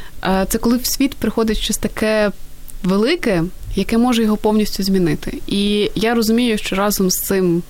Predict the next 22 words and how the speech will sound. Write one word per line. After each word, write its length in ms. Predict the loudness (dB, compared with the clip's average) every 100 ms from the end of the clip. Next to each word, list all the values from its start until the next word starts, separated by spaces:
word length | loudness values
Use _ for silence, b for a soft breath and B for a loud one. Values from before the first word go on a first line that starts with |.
| -4
маленьким 400 | 0 0 0 0
Ісусом 460 | 0 0 0 2 2
можу 240 | 2 2
змінитися 440 | 2 0 0 -4 -4
також 280 | -4 -4 -2
і 80 |
я. 240 | 0 0 -2 -2 B B B B B -2
І 260 | 0 0
останні 380 | -2 -2 2 2
роки 500 | 2 0 0 2 0 0
для 140 | 0
мене 220 | 2 2
Різдво — 320 | 2 0 0 0
це 120 | -2
ще 120 | -2
такий 240 | -4 -2
легенький 480 | 0 2 2 0 -2 -6 -2
присмак 600 | 0 0 0 0 0 0
зразу 400 | 0 0 0 -2 0
і 120 | -2 -4 -10 -10 -4
Великодня. 680 | 0 0 0 -2 0 0 -4
Тобто 420 | -10 -6 -2 -2